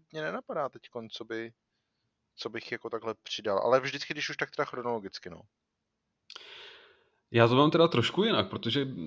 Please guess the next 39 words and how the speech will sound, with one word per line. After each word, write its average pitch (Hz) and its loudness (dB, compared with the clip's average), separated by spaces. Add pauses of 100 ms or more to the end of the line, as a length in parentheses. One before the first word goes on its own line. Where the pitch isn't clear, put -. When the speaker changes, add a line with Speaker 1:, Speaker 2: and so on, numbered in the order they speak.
(180)
Speaker 2:
vzpomínám 127 2
si 131 0
třeba, 123 0
že 127 -2
naposledy 117 0
jsem 123 -2
takhle 110 0
hrál 123 0
Gearsy, 110 -2
když 104 -6
jsem 110 -2
si 113 -4
pořizoval 113 0
před - -8
rokem 107 -2 (180)
a 101 -6
půl 98 -6 (120)
snad 113 -6 (120)
už, 117 -6 (180)
eh, 104 -8
Xbox. 107 -2 (680)
A, 107 6
eh, - -4 (140)
tam 117 8
jsem 131 4
si 127 4
říkal 123 6
teda, 107 4
„Tak 104 2
mám 107 6
si 110 -2
zahrát 110 6
ten 117 2
poslední, 117 0
co 117 0
je, 107 2
nebo 104 0
mám 104 2
nejdřív 101 -2